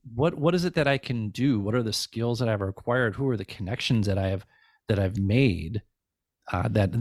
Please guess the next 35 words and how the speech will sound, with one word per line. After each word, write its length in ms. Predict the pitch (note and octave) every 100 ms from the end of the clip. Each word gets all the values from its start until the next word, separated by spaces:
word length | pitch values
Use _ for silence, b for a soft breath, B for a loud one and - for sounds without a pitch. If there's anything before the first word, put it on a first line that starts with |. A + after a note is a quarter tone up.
| B2
where, 220 | A#2+ A#2+
where 380 | A#2 B2 A#2+ -
I 100 | A2+
can 180 | - C3
continue, 1000 | - A#2 G#2+ - F3+ F#3+ B2+ F#2 F2+ C3+ _ _ _ _ _ _ _ _ _
you 140 | - C3
know, 140 | G#2+ G#2+
living 400 | - B2 C#3+ C#3
my 200 | B2 G#2
purpose? 720 | - - F3 - - - - - b b b
And 160 | D3+
that's 160 | D#3 F3+
sort 200 | - F#3
of 80 | C#3
what 100 | A#2+
I 80 | G2
coach 400 | - E3 F#3 -
people 320 | G2+ - F#2+
too, 320 | - G3+ A2+
is, 220 | F2+ F2+
like, 200 | G2+ G2+
understanding 540 | A#2+ G#2+ - A#2 A2+ G2+
your 100 | G2
strengths 600 | - - A2 G#2+ G#2+ -
and 80 | G2
exploring 500 | F#2+ - A2+ G#2+ G#2
your 100 | G#2+
curiosities 800 | - A2+ G2 G2+ G2+ - G2+ F2+
and 100 | G2+
finding 440 | - G#2+ G#2+ A2
your 160 | G2+ G2
connections, 580 | - G2+ A2 - - F#2
finding 340 | - G2 G2+
your 120 | F#2+
community. 680 | - - G#2+ D3+ F#2 - -